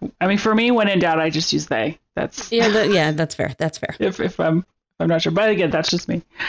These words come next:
Speaker 1: Um, and I guess if we're talking about, at least at this point, I see if we're talking about fictional characters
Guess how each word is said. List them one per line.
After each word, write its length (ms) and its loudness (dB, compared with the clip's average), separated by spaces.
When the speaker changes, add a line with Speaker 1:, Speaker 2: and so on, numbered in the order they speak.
Speaker 1:
Um, 360 0
and 80 0
I 80 0
guess 180 -2
if 100 -12
we're 80 -2
talking 360 0
about, 380 -2
at 100 2
least 160 4
at 140 0
this 200 2
point, 240 2
I 80 2
see 140 0
if 80 -2
we're 100 0
talking 280 0
about 440 0
fictional 380 0
characters 680 -2